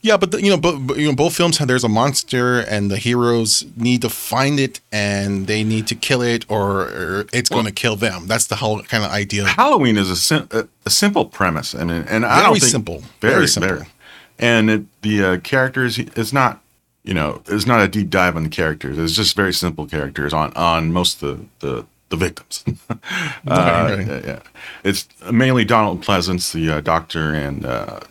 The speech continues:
Speaker 2: and Jamie Lee Curtis. And
Speaker 1: Mm-hmm.
Speaker 2: that's pretty much it. I mean,
Speaker 1: No, yeah, yeah. I, I,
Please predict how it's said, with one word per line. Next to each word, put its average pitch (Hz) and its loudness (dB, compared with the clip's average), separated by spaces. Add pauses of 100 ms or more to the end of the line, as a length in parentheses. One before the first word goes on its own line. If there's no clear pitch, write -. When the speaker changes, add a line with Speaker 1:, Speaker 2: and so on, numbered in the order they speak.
(100)
Speaker 2:
and 82 -4
Jamie 78 0
Lee 76 -2
Curtis. - -10 (420)
And 110 -2
Speaker 1:
Mm-hmm. 120 2
Speaker 2:
that's 117 -2
pretty - -6
much 62 -8
it. - -10
I 80 -8
mean, 50 -12 (960)
Speaker 1:
No, 214 2
yeah, 190 2
yeah. 185 6
I, 156 2
I, 156 0